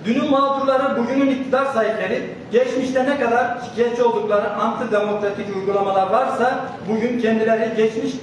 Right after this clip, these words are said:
geçmişi kat ve kat fazlasını yapmaktadırlar. Ancak A K P'nin, A K P'nin yargı eliyle cezalandırmaya çalıştığı aslında sadece il başkanımız Sayın Doktor Canan Kaftancıoğlu ve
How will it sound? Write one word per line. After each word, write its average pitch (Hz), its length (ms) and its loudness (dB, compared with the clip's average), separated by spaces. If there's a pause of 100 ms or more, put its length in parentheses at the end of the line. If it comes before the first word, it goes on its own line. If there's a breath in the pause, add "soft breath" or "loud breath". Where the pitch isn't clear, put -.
(220)
geçmişi 226 680 0 (240)
kat - 260 0
ve 214 120 0
kat 220 180 0
fazlasını 185 420 -2
yapmaktadırlar. 135 640 -6 (600)
Ancak 254 320 0 (680)
A 202 140 -2
K 233 120 0
P'nin, 254 440 0
A 220 120 2
K 240 160 0
P'nin 240 360 0
yargı 214 280 0
eliyle 214 360 0
cezalandırmaya 220 680 0
çalıştığı 196 540 -2 (180)
aslında 220 380 0
sadece 226 520 -2
il 214 80 -6
başkanımız 196 540 -2 (420)
Sayın 220 300 0
Doktor 214 420 0
Canan 196 300 0
Kaftancıoğlu 202 680 0
ve 214 100 0